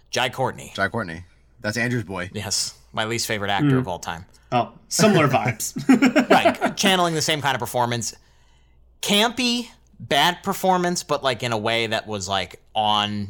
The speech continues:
Speaker 1: brand for the movie, I think. I enjoyed when he was on screen because at least he was having more fun than everybody else. Uh,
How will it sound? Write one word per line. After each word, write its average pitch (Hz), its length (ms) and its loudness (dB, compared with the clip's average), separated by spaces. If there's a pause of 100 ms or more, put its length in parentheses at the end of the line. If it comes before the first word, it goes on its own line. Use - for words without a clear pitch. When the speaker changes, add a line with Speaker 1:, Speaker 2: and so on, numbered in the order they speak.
(160)
Speaker 1:
brand 98 460 -4
for 113 100 -8
the 101 80 -6
movie, 95 400 -6
I 101 80 -2
think. 110 340 -8 (380)
I 127 120 0
enjoyed 120 420 -2
when 113 160 -4
he 110 140 -6
was 101 200 -6 (120)
on 101 260 -2
screen 107 520 -6
because 104 240 -10
at 101 60 -10
least 101 260 -10
he 110 80 -12
was 98 120 -12
having 98 240 -4
more 92 200 -8
fun 98 280 -2
than 92 100 -6
everybody 87 340 -10
else. 92 300 -4 (520)
Uh, 107 460 2